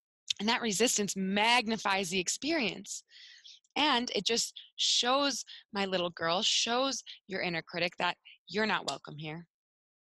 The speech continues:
You're not worthy. Get the fuck out of here. I don't wanna hear what you have to say. So in that moment, you're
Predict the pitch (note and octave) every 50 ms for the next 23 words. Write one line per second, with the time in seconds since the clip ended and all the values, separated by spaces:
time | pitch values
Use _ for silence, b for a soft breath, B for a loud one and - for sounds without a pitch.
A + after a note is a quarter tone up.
0 | - F#3+ F#3 F#3+ F3+ E3+ - - D#3 D3+ - D#3 D#3 D#3+ D#3+ _ _ _ _ _
1 | _ _ _ _ _ _ _ _ _ - G3 G3 - E3 - F#3+ E3+ - E3 D3+
2 | D3 D#3+ D#3 D#3 D3+ D#3+ E3+ E3 D#3 D#3 D3+ D3+ D3 D3 D3 - - D#3+ - -
3 | - - - - - - - _ _ _ _ _ _ _ _ _ _ _ _ _
4 | _ _ _ _ _ _ _ _ _ _ _ - - B B B B B B B
5 | B B B B B B _ _ _ _ - - - - - B3+ C4 C4+ A#3+ G#3
6 | F#3+ F#3+ F#3+ G#3 G#3+ A#3+ B3 A#3 G3+ F3+ F3+ - - F3+